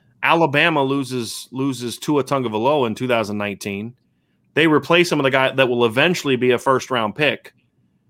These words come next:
and, and eventually lead them to a national title. But at that time, when they lost him in that season,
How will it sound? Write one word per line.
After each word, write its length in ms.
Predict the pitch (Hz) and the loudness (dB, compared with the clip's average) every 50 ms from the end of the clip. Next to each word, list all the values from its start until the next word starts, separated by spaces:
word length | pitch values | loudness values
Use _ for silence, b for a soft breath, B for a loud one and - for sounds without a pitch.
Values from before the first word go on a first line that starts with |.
| _ _ _ _ _ _ | _ _ _ _ _ _
and, 200 | 131 127 123 127 - | 0 0 0 0 0
and 140 | 135 127 | -2 -2
eventually 420 | 120 110 113 139 160 180 170 180 151 | 0 0 0 0 0 2 0 0 0
lead 200 | 135 139 131 127 | 2 2 2 2
them 140 | 131 127 123 | 2 2 2
to 40 | |
a 40 | 120 | 2
national 340 | 117 123 120 113 - - 107 | 2 0 0 -2 -4 -8 -6
title. 480 | - - 147 170 156 117 104 101 101 - | -2 0 0 2 0 0 -2 -4 -4 -2
But 160 | - 117 117 - | -4 -4 -2 0
at 180 | - 139 139 139 | -2 -2 0 0
that 200 | 151 139 113 - | -2 -2 -2 -2
time, 360 | - 139 139 147 160 165 151 | 0 0 2 2 2 0 0
when 120 | 131 120 120 | 0 0 0
they 120 | 123 120 | 0 0
lost 340 | 117 120 127 135 135 135 - | 2 2 2 2 0 -2 -2
him 200 | 147 139 135 - | -4 -4 -2 -2
in 140 | 127 131 135 | -2 -2 0
that 160 | 131 123 - | 0 0 0
season, 380 | - 135 143 143 165 170 175 | -2 -2 -2 -2 -2 -4 -6